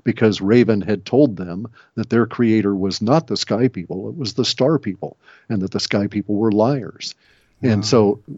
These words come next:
Speaker 1: and we have in the woo-woo world, many people re-, will report to you that the Anunnaki created Earth, or created the humans.
Speaker 2: Hmm.
Speaker 1: And in fact, the, or rather,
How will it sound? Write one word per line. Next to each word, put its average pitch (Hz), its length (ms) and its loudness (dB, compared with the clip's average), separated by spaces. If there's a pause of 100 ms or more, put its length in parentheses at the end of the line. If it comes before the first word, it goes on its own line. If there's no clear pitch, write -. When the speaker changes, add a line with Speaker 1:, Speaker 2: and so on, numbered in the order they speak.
(160)
Speaker 1:
and 123 140 2
we 107 120 2
have 113 160 2
in 107 60 0
the 98 80 0
woo-woo 151 320 2
world, 92 460 -4 (260)
many 143 300 4
people 110 380 0
re-, 98 240 2
will 104 200 0
report 120 420 2
to - 120 -10
you 87 320 -8
that 107 240 -2 (140)
the 113 160 4
Anunnaki 107 600 2
created 101 460 0
Earth, 147 380 0
or 127 140 4
created 98 360 0
the 110 80 -2
humans. 165 460 -4 (120)
Speaker 2:
Hmm. 104 260 -4
Speaker 1:
And 117 80 2
in 95 100 0
fact, 127 500 0 (120)
the, 101 520 0
or 107 200 4
rather, 98 400 2